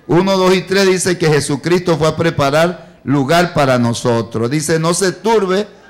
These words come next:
vuestro corazón. ¿Crees en Dios? Cree también en mí. En la casa de mi Padre muchas moradas hay". ¿Y esas moradas son para quién?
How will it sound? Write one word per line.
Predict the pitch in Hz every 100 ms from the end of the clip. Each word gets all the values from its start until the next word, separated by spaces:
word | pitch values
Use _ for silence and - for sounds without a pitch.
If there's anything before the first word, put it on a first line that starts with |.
| -
vuestro | 123 147 147 160
corazón. | 127 127 110 123 104
¿Crees | 104 151 170
en | 160
Dios? | 202 226 - - - -
Cree | 160 220
también | 240 226 208
en | 202
mí. | 165
En | 147
la | 139 135
casa | 160 196
de | 180 160
mi | 147
Padre | 160 180 180 190 196 - - - -
muchas | 156 196 202 190 156 143
moradas | 135 127 127 127 -
hay". | 113 117
¿Y | 139
esas | 147 202
moradas | 180 180 185 180
son | 180 165
para | 170 147
quién? | 143 160 117